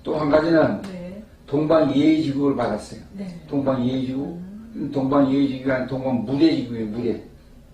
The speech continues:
Speaker 2: 예의가 아니라
Speaker 1: 예의가
Speaker 2: 무례한.
Speaker 1: 없네. 예,
Speaker 2: 음.
Speaker 1: 예, 예의가 없는 나라가
Speaker 2: 음.
Speaker 1: 됐어요.
Speaker 2: 네.
Speaker 1: 세 번째는 가장 근면하고 성실하고
Speaker 2: 네.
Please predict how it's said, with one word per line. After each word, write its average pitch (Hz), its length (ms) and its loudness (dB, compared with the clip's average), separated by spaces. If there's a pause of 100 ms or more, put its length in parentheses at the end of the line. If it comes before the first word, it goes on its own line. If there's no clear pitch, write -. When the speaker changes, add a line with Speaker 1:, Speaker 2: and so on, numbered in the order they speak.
Speaker 2:
예의가 240 380 2
아니라 147 160 2
Speaker 1:
예의가 160 160 6
Speaker 2:
무례한. 151 280 6
Speaker 1:
없네. 156 140 2 (300)
예, - 140 -12
Speaker 2:
음. - 80 -4
Speaker 1:
예, 139 60 -2
예의가 147 640 2
없는 156 300 4
나라가 147 520 2
Speaker 2:
음. 196 460 -2
Speaker 1:
됐어요. 143 480 0
Speaker 2:
네. - 320 -10
Speaker 1:
세 151 180 2
번째는 139 520 0 (920)
가장 175 500 0
근면하고 147 760 2
성실하고 113 580 -6 (200)
Speaker 2:
네. 180 220 -14